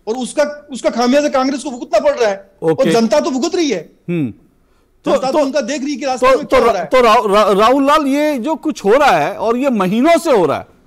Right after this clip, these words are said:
Speaker 2: महीनों से हो रहा है ये, और मैं अगर गलत नहीं हूं तो शायद साल भी होने को आ रहा होगा, ये जब से सब, ये सब कुछ चल रहा है। ये तो साफ संकेत देता है ना कि कांग्रेस में दस जनपद का जो,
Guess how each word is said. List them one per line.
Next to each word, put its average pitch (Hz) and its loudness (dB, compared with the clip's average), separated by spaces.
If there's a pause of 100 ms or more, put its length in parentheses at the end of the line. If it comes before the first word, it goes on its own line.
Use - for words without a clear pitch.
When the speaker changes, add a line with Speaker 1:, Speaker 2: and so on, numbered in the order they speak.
(400)
Speaker 2:
महीनों 247 4
से 262 4
हो 208 4
रहा 170 2
है 147 0
ये, 139 0
और 180 -2
मैं 143 -4
अगर 175 -2
गलत 175 0
नहीं 220 -8
हूं 233 -4
तो 247 -4
शायद 240 -4
साल 233 0
भी 262 -6
होने 233 0
को 180 -4
आ 131 2
रहा 120 -2
होगा, 110 -8 (320)
ये 165 0
जब 160 -2
से 196 -4
सब, 170 -6 (120)
ये 170 0
सब 165 -8
कुछ - -10
चल 135 -4
रहा 117 -6
है। - -16 (640)
ये 240 -2
तो 294 -6
साफ 254 -2 (300)
संकेत 196 -4
देता 202 0
है 208 -2
ना 320 -2
कि 285 -6
कांग्रेस 202 -2
में 165 -6
दस 165 -2
जनपद 156 -2 (240)
का 175 2
जो, 175 -2